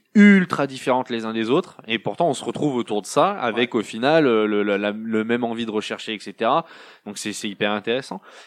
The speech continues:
Speaker 1: Mais justement, dans notre vécu, ça nous a apporté plein de trucs. Ce qui serait intéressant, c'est vous, quelles ont été vos expériences les plus marquantes, euh, pendant vos séances Ouija, et cetera. Euh, si vous avez une ou deux anecdotes, allez-y, lâchez-vous, c'est le, le moment confession. Bienvenue
Speaker 2: Bah, pour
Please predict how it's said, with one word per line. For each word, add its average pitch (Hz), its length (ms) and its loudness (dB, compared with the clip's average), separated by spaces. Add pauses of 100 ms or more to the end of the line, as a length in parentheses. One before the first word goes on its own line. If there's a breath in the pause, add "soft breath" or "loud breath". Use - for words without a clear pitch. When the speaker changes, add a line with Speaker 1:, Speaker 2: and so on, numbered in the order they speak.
Speaker 1:
Mais 107 80 -4
justement, 143 380 2
dans 139 100 2
notre 113 180 -4
vécu, 113 240 -4
ça 110 120 -8
nous 95 120 -10
a 98 40 -2
apporté 92 300 -10
plein 101 120 -8
de 101 60 -12
trucs. - 260 -10 (380)
Ce - 240 -16
qui 165 120 -10
serait - 160 0
intéressant, 123 520 4
c'est 117 200 -2
vous, 139 360 2 (140)
quelles 131 220 2
ont 135 80 2
été 143 420 0
vos 117 240 4
expériences 143 680 2
les 110 80 -4
plus 107 180 -4
marquantes, 147 600 -2 (600)
euh, 95 480 2 (140)
pendant 117 240 4
vos 120 160 -2
séances 107 340 -4
Ouija, 107 440 2
et 120 60 -4
cetera. 104 640 2
Euh, 107 180 0
si 101 160 -10
vous 135 120 0
avez 131 180 4
une 131 160 -4
ou 127 80 -4
deux 123 180 2
anecdotes, 110 440 0
allez-y, 117 280 -4
lâchez-vous, 117 400 -4
c'est 104 160 -8
le, 85 200 -6
le 95 100 -6
moment 113 260 -2
confession. 101 540 -12 (460 loud breath)
Bienvenue 127 200 -2
Speaker 2:
Bah, 156 120 0
pour 175 40 2